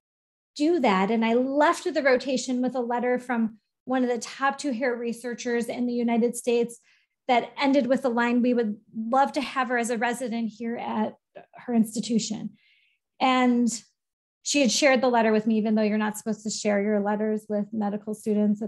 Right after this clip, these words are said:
for the match, right? Um, and I went back to my, went back to my medical school and I said, "Well, that's really great, but, uh,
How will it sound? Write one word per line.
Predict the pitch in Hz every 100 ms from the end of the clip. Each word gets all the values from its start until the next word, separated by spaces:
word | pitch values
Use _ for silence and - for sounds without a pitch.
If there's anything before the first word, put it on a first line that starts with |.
| -
for | 214
the | 202
match, | 202 202 220 -
right? | 226 240 226 - - _ -
Um, | 240 226 226 -
and | 254 247 233 226 - -
I | 247 233 240 240 240
went | 254 254
back | 254 247
to | 262
my, | 247 226 220 220 196 _ _
went | 233 254
back | 247 247
to | 240
my | 233
medical | 226 226 247
school | 226 - 220
and | 226 233 226 220
I | 220
said, | 220 - 226
"Well, | 220 233 226 226 - _ _ _ _
that's | - 240 -
really | 269
great, | 240 262 269 233
but, | 233 226 220 - _ _ _ _ _ _ _ _ _ _ _ _ _ _ _ _ _ _ _ -
uh, | 247 226 220 220 214 220 214 214